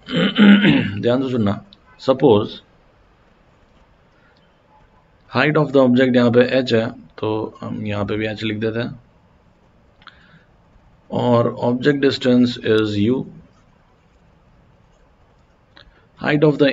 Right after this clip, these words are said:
image is say H I, और image distance is V, ठीक है, मान लो।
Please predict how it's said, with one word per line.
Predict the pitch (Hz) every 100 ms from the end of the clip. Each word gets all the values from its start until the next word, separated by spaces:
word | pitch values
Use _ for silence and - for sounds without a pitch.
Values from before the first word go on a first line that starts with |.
| 117
image | 123 120 107 - - - 113
is | 110 110 - 98
say | - 110 -
H | 117 113 -
I, | 123 104 98 - _ _ _ _ _ _ _ _ _ _ -
और | 113 117 113 - _ -
image | 135 143 135 123
distance | 117 - 110 110 107 - -
is | 107 107 104 - 107
V, | 90 85 - - _ _ _ _ _ _ _ _ -
ठीक | 110
है, |
मान | 104 90
लो। | 92 -